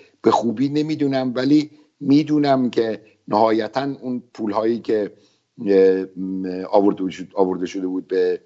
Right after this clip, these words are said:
اه، ترکیه و بانک، اه، م-، اه، ترکیه، اه، مقصر شناخته شد و از طرف آمریکا، اه، مقدار زیادی، اه،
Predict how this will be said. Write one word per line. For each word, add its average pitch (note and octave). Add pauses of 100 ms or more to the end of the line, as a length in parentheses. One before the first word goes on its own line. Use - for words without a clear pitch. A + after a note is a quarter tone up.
(560)
اه، F#2
ترکیه G#2+
و G2+
بانک، G#2+ (440)
اه، F#2+
م-، F2+ (440)
اه، F#2
ترکیه، A#2+ (300)
اه، G2+
مقصر G#2
شناخته C3+
شد B2+ (300)
و A2+
از G#2
طرف G#2+
آمریکا، A2 (320)
اه، G2
مقدار G2+
زیادی، A2+
اه، F#2+